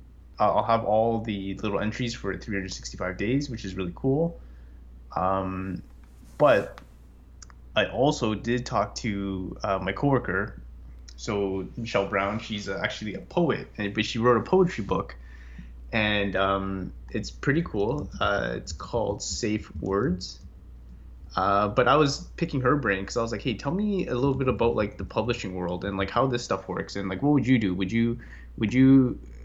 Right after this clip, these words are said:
um, would you publish a book? Would you self-publish?" And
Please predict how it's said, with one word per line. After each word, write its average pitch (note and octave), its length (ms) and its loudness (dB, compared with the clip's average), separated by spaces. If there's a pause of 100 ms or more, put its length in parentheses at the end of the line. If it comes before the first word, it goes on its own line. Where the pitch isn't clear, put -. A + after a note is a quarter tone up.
(140)
um, F#2 680 0 (600)
would G#2+ 200 0
you D#3+ 300 4 (100)
publish E3+ 280 2
a F3 40 0
book? E3 220 0
Would - 140 -6
you G#2 60 -6
self-publish?" E3 720 0 (640)
And A#2+ 520 2